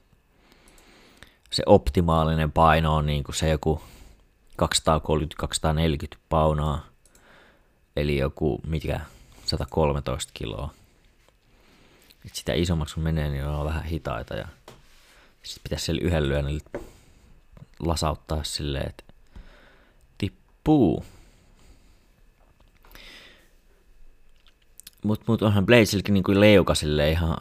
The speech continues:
suht kova kuitenkin, koska otti Mark Huntilt niinku ihan hyvää koppia ja silti pystyi hakemaan sen shootin.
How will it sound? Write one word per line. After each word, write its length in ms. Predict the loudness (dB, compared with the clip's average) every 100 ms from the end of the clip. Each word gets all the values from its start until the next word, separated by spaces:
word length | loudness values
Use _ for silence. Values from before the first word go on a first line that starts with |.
| -8 -12
suht 320 | -2 -2 -2
kova 320 | 0 4 4 4
kuitenkin, 460 | 0 0 -2 -4 -8
koska 360 | -8 -4 -6 -6 -14 -20 _ _ _ _ _ _ _ _ _ _ _ _ _
otti 340 | -6 -6 0 4
Mark 320 | 6 4 4
Huntilt 440 | 4 4 2 -2
niinku 320 | -2 -4 -2 0
ihan 300 | 2 2 0 -6 -4
hyvää 300 | 2 4 4
koppia 640 | 0 -4 -6 _ -4 0 -2
ja 80 | -4 -8 _ _ -20 _ -20 -20 -20 -8
silti 320 | -4 -2 -2
pystyi 280 | -6 -4 -6 -8
hakemaan 340 | -6 -4 -2 -4
sen 160 | -4
shootin. 640 | -2 2 2 2 0 -4